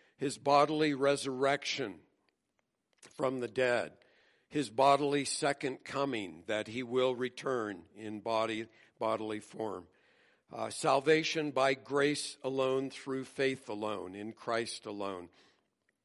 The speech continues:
You deny these things, and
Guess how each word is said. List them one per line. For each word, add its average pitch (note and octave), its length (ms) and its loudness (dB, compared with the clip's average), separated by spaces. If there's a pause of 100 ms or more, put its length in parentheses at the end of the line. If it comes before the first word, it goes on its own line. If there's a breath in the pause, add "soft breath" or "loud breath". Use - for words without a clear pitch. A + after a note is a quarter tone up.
(480)
You D3+ 120 -8
deny E3+ 380 2
these D3 240 -2
things, B2 500 -4 (840 soft breath)
and D3 440 2